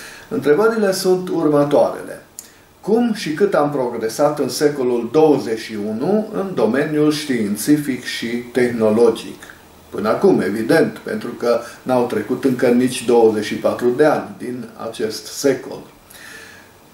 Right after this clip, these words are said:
A doua întrebare. Crește viteza progresului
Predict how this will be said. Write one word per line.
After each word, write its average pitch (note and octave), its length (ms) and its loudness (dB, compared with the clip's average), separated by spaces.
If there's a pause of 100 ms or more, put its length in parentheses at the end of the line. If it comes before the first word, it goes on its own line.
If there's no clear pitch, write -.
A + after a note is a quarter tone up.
(160)
A C#3 100 0
doua D3+ 280 4
întrebare. G#2 680 -6
Crește C#3+ 840 0
viteza A#2+ 480 0
progresului A#2+ 1080 -2